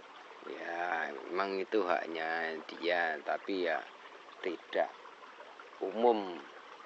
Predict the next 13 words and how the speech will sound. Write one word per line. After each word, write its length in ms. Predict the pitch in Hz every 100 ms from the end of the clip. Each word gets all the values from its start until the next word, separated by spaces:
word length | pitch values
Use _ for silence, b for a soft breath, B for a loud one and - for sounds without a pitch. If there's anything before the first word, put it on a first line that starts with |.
| - - - - - - - 92
menurut 480 | 90 87 85 87 - - -
orang 400 | 90 87 85 85
sini. 480 | 90 87 90 78 80 - - - - - - - - - - - - - - B B B B - - - - - - - - - -
Biasanya 960 | 90 85 82 - 82 90 104 113 117 117
yang 240 | 101 87
punya 320 | 85 82 82 85
sawah 320 | 85 82 80
ini 400 | 82 87 113 110
kalau 720 | 85 82 80 80 78 78 82 - - - - - - - - - - - - - - - - - - - - - - - - - -
yang 320 | 92 87 82 80
lain 320 | 82 82 82
pada 640 | 80 82 85 80 76 73 - - - - - - - - - - - - - - - - -
waktunya 640 | 90 - - 90 87 85